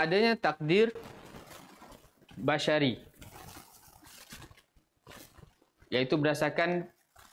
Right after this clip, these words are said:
uh, ayat Quran, Allah mengambil perjanjian, persaksian bagi setiap manusia bahawa Allah adalah penciptanya, dan ketika itu juga Allah dah tentukan bahawa fulan ahlu sa'adah ataupun fulan ahlu syakawah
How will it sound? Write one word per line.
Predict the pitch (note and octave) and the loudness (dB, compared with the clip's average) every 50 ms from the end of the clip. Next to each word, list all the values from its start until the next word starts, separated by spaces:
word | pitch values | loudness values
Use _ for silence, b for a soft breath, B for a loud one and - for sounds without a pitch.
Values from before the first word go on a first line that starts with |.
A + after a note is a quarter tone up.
| - - - - - - - - - - - A2+ | -20 -20 -18 -16 -16 -16 -14 -14 -12 -10 -8 -6
uh, | - - - - - G#2+ - - - - - | -4 -4 -4 -4 -4 -6 -8 -12 -16 -8 -2
ayat | - B2+ C#3 D3+ C#3+ | 0 2 2 2 2
Quran, | C#3+ - D3+ - C#3+ E3+ F#3 G3+ A3 G#3+ - - - - - - | 2 0 0 2 2 2 2 0 -2 -4 -8 -12 -20 -20 -8 -2
Allah | - B2 C3 C#3 D3 D3+ D#3 D3+ | 0 2 4 4 4 4 4 4
mengambil | C#3 C#3+ C#3 C#3+ C#3+ C#3+ D3 D3 D#3+ D#3 C3+ B2+ | 2 2 2 2 2 2 4 4 4 4 2 2
perjanjian, | - C#3+ C3+ C3+ C3+ D3 D3 D3 C#3+ C#3 D#3 D#3+ D3+ C3 - | 0 0 0 2 2 2 2 2 2 2 2 2 2 0 0
persaksian | D3 C3+ - C#3+ C#3 - - - - D#3 D#3+ D3+ C3 B2+ B2+ | 0 0 0 0 -2 -4 -4 -2 0 2 2 2 2 0 0
bagi | C3+ C3+ C#3 C3+ | 0 0 0 -2
setiap | - D3 C3+ - - - D#3+ D#3+ C#3+ - - A#2 | -2 -2 -4 -4 -2 0 0 0 0 -2 -2 -2
manusia | C3 A#2+ C3 C#3+ C#3 - - E3 F3+ G#3 C4 - - - - - _ _ - - - - - - - _ _ _ _ - | -2 0 0 0 -2 0 0 2 2 2 0 -2 -8 -18 -20 -20 _ _ -20 -20 -20 -20 -20 -20 -20 _ _ _ _ -2
bahawa | C3 C3 C3+ C#3+ D#3 D3+ | -2 0 2 4 4 4
Allah | - C3+ C#3+ D3 D3 C#3+ C#3+ | 4 4 4 4 2 2 2
adalah | C#3+ C#3 C#3 | 2 0 0
penciptanya, | - C#3+ C3+ C3+ - C3 - - D3+ C#3+ D3+ F3+ F#3+ | 0 -2 -2 0 -2 -2 0 0 2 2 4 4 2
dan | D3+ D#3 D#3 | 2 2 0
ketika | D3+ - - D#3 D#3 D#3 - E3 | 0 0 0 0 0 0 0 0
itu | D#3+ D#3 E3+ | 2 2 2
juga | D#3 D#3+ D#3+ F3+ - | 2 2 4 4 4
Allah | - D3 D3 D#3 D#3 D3 | 4 4 4 4 4 4
dah | C#3+ C#3 | 2 2
tentukan | - D3+ C#3+ - D#3 D3+ F3 D#3+ D3+ C#3 | 0 0 2 2 2 2 2 2 2 2
bahawa | C#3 C#3 C#3 D3+ E3+ F3 E3 - | 0 2 4 4 4 4 2 2
fulan | - D3+ D3 D3+ E3+ F3+ F#3 F#3 F#3 F#3 F3+ E3+ - - - - | 4 4 6 6 6 4 4 2 0 -2 -4 -8 -14 -8 -4 -2
ahlu | B2+ C3+ C3+ C#3+ | 0 0 2 0
sa'adah | C#3+ C#3 - C#3 B2+ F#2+ B2+ D3 D3+ D3+ D#3 D3+ C#3+ | 0 0 0 0 2 2 2 2 2 2 2 0 0
ataupun | C#3+ D#3 D3+ D3+ E3 D#3 D3+ | 2 0 0 0 0 0 0
fulan | - D#3 E3 D#3 | 0 0 2 2
ahlu | G2 C#3 C#3 C3+ | 2 2 0 0
syakawah | - - B2+ - - B2 A2+ A2 G#2+ - | 0 -2 -2 0 2 4 4 4 2 0